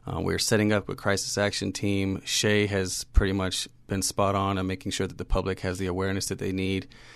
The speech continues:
and giving me the opportunity to kinda get my feet wet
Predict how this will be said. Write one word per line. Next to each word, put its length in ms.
and 260
giving 220
me 80
the 180
opportunity 560
to 120
kinda 240
get 160
my 120
feet 240
wet 340